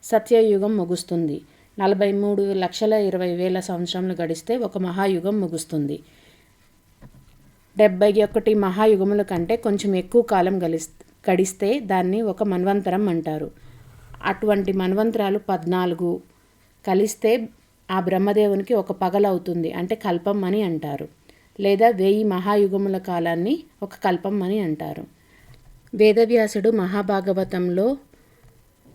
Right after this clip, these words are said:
కలియుగంలో కల్కి అవతారం వస్తుందని ముందుగానే చెప్పారు. ప్రతి మన్వంతరంలో డెబ్బై ఒక చతుర్విధాలు వస్తాయి.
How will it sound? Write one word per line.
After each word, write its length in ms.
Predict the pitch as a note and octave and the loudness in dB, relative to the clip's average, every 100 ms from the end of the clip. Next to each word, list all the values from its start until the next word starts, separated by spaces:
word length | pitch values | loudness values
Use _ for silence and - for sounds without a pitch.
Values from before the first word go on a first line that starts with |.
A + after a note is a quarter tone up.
| _ - | _ 2
కలియుగంలో 600 | A3 A3+ A#3 A3 G#3+ A#3 | 4 6 6 4 2 2
కల్కి 400 | A#3 F#3+ F#3 A3 | 2 0 4 2
అవతారం 460 | G3+ G3 F#3 G3 | 2 0 0 0
వస్తుందని 440 | F#3 F#3 G3 G3 A3+ | -2 -2 0 2 2
ముందుగానే 520 | G#3 G3 G3+ G3 G#3 | 2 4 4 2 2
చెప్పారు. 540 | - F3+ E3+ D#3+ D#3+ - - - - | 0 -2 0 -2 -4 -10 -20 -20 -4
ప్రతి 300 | A3 G#3 B3 | 2 2 4
మన్వంతరంలో 920 | B3 A3 G#3 A3+ A#3 A#3 G3+ F3+ F#3 A#3+ | 4 4 4 4 4 2 2 2 2 2
డెబ్బై 400 | F#3+ F3 F#3 G3+ | 0 2 4 4
ఒక 140 | G3 | 2
చతుర్విధాలు 840 | F#3+ G3 F3 A3 G#3 G3 F#3+ F#3 | -4 -4 0 0 2 2 2 0
వస్తాయి. 560 | A3 F#3+ - F3 D3+ - | 0 -2 -2 -2 -2 -4